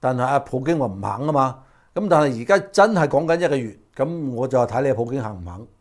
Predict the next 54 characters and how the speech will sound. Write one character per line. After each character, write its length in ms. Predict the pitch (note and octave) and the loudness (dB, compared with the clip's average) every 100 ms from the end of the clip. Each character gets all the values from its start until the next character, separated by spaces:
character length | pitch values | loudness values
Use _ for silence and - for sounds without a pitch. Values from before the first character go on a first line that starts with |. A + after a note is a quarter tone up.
| - | -12
噉 220 | B2 C#3 | -10 -8
其 100 | G2 | -10
實 140 | F#2+ | -10
呢 100 | A2+ C3 | -6 -2
個 180 | A2+ - - | -4 -4 -20
好 140 | - A2+ | -8 -4
明 200 | D3 A#2 | -2 -4
顯 120 | G2 B2+ | -4 -4
睇 120 | A#2 | -2
到 140 | B2+ | -2
咗， 160 | A#2+ B2+ | 0 0
<coughs> 640 | C#3 F3 D#3+ - - _ | 2 2 2 0 -16 _
呃， 240 | A#2+ A#2+ B2 | -4 0 0
阿 160 | C3+ C3 | -2 -4
普 220 | A#2+ C3+ | -4 -4
京， 120 | D#3 D#3 | -4 -4
呃， 280 | B2+ B2+ B2+ A#2+ _ _ _ | -2 -2 -2 -6 _ _ _
Trump 280 | - D3 D#3 | 2 4 4
呢， 60 | E3 | 2
就 140 | B2+ | 0
要 100 | A2+ | -2
睇 20 | A2+ | 0
吓 220 | B2+ B2 | 2 2
普 180 | A2+ A#2 | -2 -6
京 140 | C#3+ | -4
你 80 | B2 | 0
真 120 | C#3 | 0
係 40 | A#2+ | 0
有 60 | |
冇 100 | A#2 | -2
誠 160 | G#2+ F2 | -8 -10
意 120 | G2 | -8
啦。 120 | A2 - _ _ _ - | -8 -10 _ _ _ -10
噉 60 | C3 | -2
因 40 | |
為 80 | F3 | 0
而 140 | C3 | 2
家 160 | A#2+ D3 | 2 2
係 140 | B2+ | 2
美 180 | A2 A#2+ | -4 -2
國 160 | B2 B2+ | -2 -2
講 140 | A#2+ | -2
緊 180 | C3+ C#3 | -2 -2
一 40 | |
個 60 | C3+ | -2
月 120 | A2+ | -4
嘅， 140 | G2 A#2 | -6 0
因 100 | D#3 | 0
為 80 | |
上 300 | C#3+ - B2+ | 0 -2 -2
一 20 | D3+ | -2
次 120 | C3 | 0
呢 120 | C#3 | 0
係， 240 | B2 A2+ | 2 0